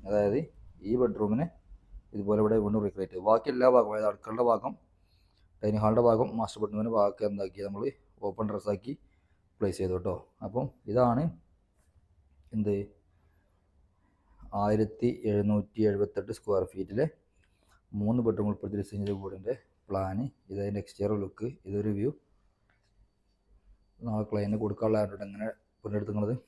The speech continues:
ഷൂട്ട് ചെയ്യാൻ വേണ്ടി മാത്രം എടുത്തതല്ല, അതുകൊണ്ടാണ് ഇപ്പോൾ. ഓക്കെ, ഇതതിൻ്റെ അടുത്ത വ്യൂ.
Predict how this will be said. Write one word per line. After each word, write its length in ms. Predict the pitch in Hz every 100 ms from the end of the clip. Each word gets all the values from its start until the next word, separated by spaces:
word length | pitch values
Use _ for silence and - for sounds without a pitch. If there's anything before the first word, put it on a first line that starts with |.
| _ _ _ _ _ _ _ _ _ - _ _
ഷൂട്ട് 200 | 107 101
ചെയ്യാൻ 140 | 117
വേണ്ടി 140 | 110 107
മാത്രം 180 | 104 107
എടുത്തതല്ല, 300 | - 104 98
അതുകൊണ്ടാണ് 400 | 92 98 101 92
ഇപ്പോൾ. 200 | 92 92 - -
ഓക്കെ, 200 | 95 110 135 _ _ _ _ _ _
ഇതതിൻ്റെ 240 | 107 113 107
അടുത്ത 240 | 101 -
വ്യൂ. 220 | 107 131